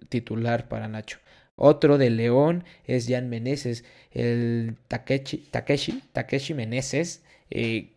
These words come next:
jugador desequilibrante por las bandas, con buena pegada, pieza fundamental igual de ese León que fue campeón. Va a ser, va a ser un gran refuerzo para, para este Toluca. Otro jugador,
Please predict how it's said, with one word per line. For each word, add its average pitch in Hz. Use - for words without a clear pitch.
jugador 135
desequilibrante 135
por 120
las 110
bandas, 131
con 113
buena 127
pegada, 117
pieza 143
fundamental 117
igual 131
de 135
ese 131
León 120
que 131
fue 123
campeón. 123
Va 151
a 190
ser, 170
va 139
a -
ser 143
un 143
gran 139
refuerzo 135
para, 110
para 117
este 131
Toluca. 147
Otro 165
jugador, 123